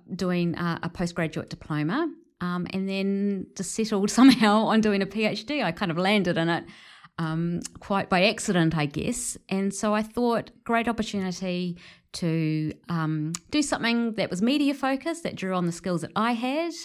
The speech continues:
um, the knowledge I had, but also looking at, uh, media representations from a development angle.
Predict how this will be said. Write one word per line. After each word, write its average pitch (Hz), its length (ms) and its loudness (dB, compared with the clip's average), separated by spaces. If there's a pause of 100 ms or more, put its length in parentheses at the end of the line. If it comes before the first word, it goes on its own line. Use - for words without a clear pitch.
(100)
um, 180 140 -2
the 170 80 0
knowledge 190 340 -2
I 175 80 -2
had, 185 400 -6 (400)
but - 100 -4
also 220 220 -2
looking 202 580 -2
at, - 400 -4 (440)
uh, 170 200 0
media 214 300 4
representations 170 800 -2
from 165 180 -2
a 160 40 -2
development 156 520 -4
angle. 143 380 -4